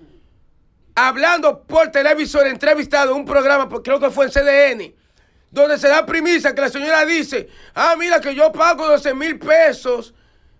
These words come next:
eh, en el lugar donde está mi hijo, y yo pago por cama tanto". Señora, eso no es nuevo, mija.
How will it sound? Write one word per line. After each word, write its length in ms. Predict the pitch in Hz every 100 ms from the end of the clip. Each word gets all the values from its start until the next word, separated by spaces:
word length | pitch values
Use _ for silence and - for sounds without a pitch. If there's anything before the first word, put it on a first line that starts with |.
| _ _ _ _
eh, 800 | 254 277 269 262 240 214 165 - _
en 180 | 247 269
el 100 | 269
lugar 320 | 262 277 320
donde 220 | 302 285
está 200 | 269 294 294
mi 120 | 302
hijo, 400 | 311 277 247 - _
y 160 | - 226
yo 180 | 277 294
pago 540 | 294 311 294 262 - -
por 200 | - 262
cama 320 | 254 294 285 294
tanto". 220 | 277 269
Señora, 340 | 330 359 339
eso 180 | 320 349
no 100 | 330
es 60 | 294
nuevo, 500 | 294 320 339 330 311
mija. 560 | 330 339 311 302 311